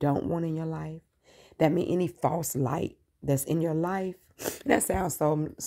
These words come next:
I was, I was gonna say it like any light of darkness. That sounds so crazy. Like, how is light darkness? Oh, it is. So any light of darkness that you have in your life, eclipse it out today.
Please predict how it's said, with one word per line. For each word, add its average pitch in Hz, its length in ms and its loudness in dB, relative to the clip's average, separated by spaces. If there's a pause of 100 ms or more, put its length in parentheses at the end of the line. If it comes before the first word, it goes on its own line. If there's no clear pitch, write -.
(140)
I 135 120 8
was, 190 180 6
I 175 160 8
was 180 140 6
gonna 202 160 4
say 160 260 4
it 160 80 -2
like 151 380 -2 (560)
any 180 840 4 (840)
light 143 340 8
of 127 180 0
darkness. 147 760 0 (120)
That 196 140 8
sounds 170 180 0
so 160 80 -2
crazy. 180 300 0
Like, 190 180 2
how 254 240 0
is 190 180 2
light 175 300 0
darkness? 123 560 -2 (180)
Oh, 202 220 6 (100)
it 170 160 4
is. 147 320 0 (300)
So - 220 6
any 226 240 6
light 170 340 4
of 135 160 -2
darkness 147 340 -2
that - 200 -10
you 135 80 -8
have 147 160 2
in 139 60 -2
your 127 100 2
life, 127 420 0
eclipse - 380 -2
it 131 100 -4
out 131 220 -6
today. - 400 -10